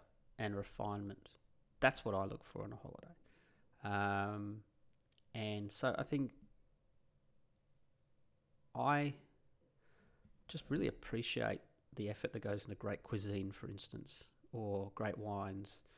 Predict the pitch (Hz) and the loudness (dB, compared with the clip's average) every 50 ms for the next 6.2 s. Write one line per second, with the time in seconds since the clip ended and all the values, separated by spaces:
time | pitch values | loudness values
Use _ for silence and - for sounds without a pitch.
0 | - - - - - - - - - 113 107 104 104 104 104 101 101 101 101 101 | -20 -20 -20 -20 -20 -20 -20 -8 -2 0 2 2 4 4 4 4 4 4 4 2
1 | 107 - - - 127 - 127 127 131 - 131 113 - - 151 147 131 107 104 110 | 0 -2 -2 -2 0 2 4 4 4 4 4 0 2 2 4 4 4 4 0 0
2 | 98 104 110 - - - - 110 - - - 101 98 98 98 - - - 113 107 | 0 -2 -2 -2 -4 -10 -10 -8 -8 -6 -6 -6 -6 -6 -6 -6 -4 -2 -2 -2
3 | 104 101 104 95 - - - - 107 101 101 95 104 107 107 107 104 110 107 104 | -2 -2 -4 -6 -8 -10 -8 -4 -4 -4 -2 -2 -2 -2 -2 -2 -2 -2 -2 -4
4 | 107 123 - - - - - - - - - - - - - - - - - 104 | -4 -8 -10 -14 -20 -20 -20 -20 -20 -20 -20 -20 -20 -20 -20 -20 -12 -4 -2 0
5 | 101 101 101 101 98 98 98 98 98 107 104 - - - - - - 123 110 110 | 2 2 2 2 2 2 0 0 0 -2 -4 -8 -14 -20 -12 -4 0 2 4 4
6 | 107 107 - | 4 2 2